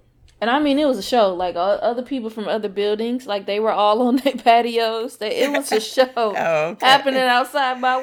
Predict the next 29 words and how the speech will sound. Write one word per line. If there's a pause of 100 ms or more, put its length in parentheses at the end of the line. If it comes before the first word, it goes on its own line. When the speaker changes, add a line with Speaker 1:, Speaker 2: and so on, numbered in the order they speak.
(180)
Speaker 1:
window.
Speaker 2:
Okay. (560)
Well,
that's
cool. (420)
That's
cool.
Was
it
pretty? (840)
Speaker 1:
It
was,
it
was
nice
until (220)
twelve
thirty.
Speaker 2:
Oh,
okay. (360)
Speaker 1:
At
that
Speaker 2:
Okay.
Speaker 1:
point,
save
'em
for
tomorrow. (280)
Speaker 2:
Yeah.